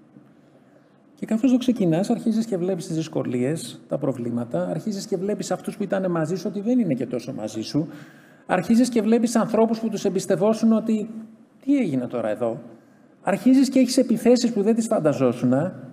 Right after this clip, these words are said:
και... και πρέπει να συνεχίσεις. Ο James Packer και ο Jonathan Lamb έλεγαν με διαφορετικό τρόπο και οι δύο. Στις εκκλησίες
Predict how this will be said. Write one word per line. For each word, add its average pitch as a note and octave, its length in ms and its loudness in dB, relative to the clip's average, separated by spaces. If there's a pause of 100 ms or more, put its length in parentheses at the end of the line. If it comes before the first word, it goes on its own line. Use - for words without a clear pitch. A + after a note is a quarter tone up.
(140)
και... C4 280 8 (3000)
και A3 120 -8
πρέπει A#3 240 2
να A#3 100 2
συνεχίσεις. - 760 -2 (2500)
Ο D#3+ 80 -2 (100)
James G3 260 2
Packer G3 300 2
και E3+ 80 -2
ο D#3+ 80 2
Jonathan E3+ 480 0
Lamb D#3 180 4 (640)
έλεγαν E3+ 340 0
με D#3+ 120 2
διαφορετικό D3 600 0
τρόπο B2+ 720 -2
και D3 180 -4
οι B2+ 40 0
δύο. A#2 340 0 (1500)
Στις F3 240 -2
εκκλησίες F3 840 2